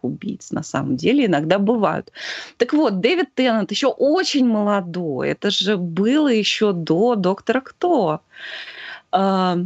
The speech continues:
он там сыграл как раз вот такого вот негодяйского очень персонажа, который весьма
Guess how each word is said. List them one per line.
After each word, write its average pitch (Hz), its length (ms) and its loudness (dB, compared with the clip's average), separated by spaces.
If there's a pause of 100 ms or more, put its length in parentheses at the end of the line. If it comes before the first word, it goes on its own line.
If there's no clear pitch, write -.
(640)
он 277 260 4
там 392 160 2
сыграл 240 520 0
как - 180 -6
раз 226 220 -2
вот 185 160 -4
такого 208 520 0
вот 196 280 -2
негодяйского 180 1040 0
очень - 240 -6
персонажа, 214 760 0
который 175 420 -4
весьма 175 640 -2